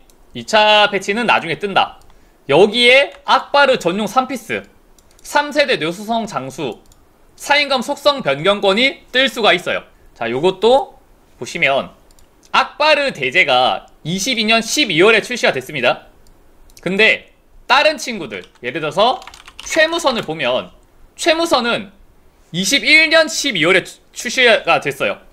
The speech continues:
그러면 대충 이십이 년 일월이라고 쳐. 그럼 여기서 일 년 구 개월을 더하면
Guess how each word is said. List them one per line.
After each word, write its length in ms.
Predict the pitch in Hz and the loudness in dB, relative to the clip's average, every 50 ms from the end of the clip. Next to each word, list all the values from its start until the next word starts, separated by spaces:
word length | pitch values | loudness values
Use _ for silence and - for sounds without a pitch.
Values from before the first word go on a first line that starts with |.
| _ _ _ | _ _ _
그러면 220 | - 185 202 208 | 0 0 0 2
대충 340 | - 175 170 - 220 190 147 | 2 0 -2 -2 -4 -6 -6
이십이 400 | 160 180 202 208 240 269 262 247 220 | -6 -6 -4 -4 -2 0 0 0 2
년 220 | 226 226 214 - | 2 0 0 0
일월이라고 380 | 247 262 269 262 226 190 269 - | 2 2 2 2 2 0 -2 -2
쳐. 340 | - - 170 185 - - - - _ _ _ _ _ | -2 -2 -2 -2 -4 -8 -20 -20 _ _ _ _ _
그럼 220 | - 170 196 220 170 | 0 0 2 2 2
여기서 480 | 147 170 160 175 226 262 - - - _ _ _ _ _ - | 2 2 2 2 2 2 0 -4 -12 _ _ _ _ _ -2
일 160 | 247 269 285 | 0 0 2
년 220 | 294 302 294 262 | 4 2 2 2
구 180 | - - 151 156 | -2 -6 -2 0
개월을 300 | 196 240 247 214 190 143 | 2 2 4 2 0 0
더하면 520 | 147 135 147 160 151 131 139 123 92 90 | 2 2 2 2 4 2 0 0 -2 -6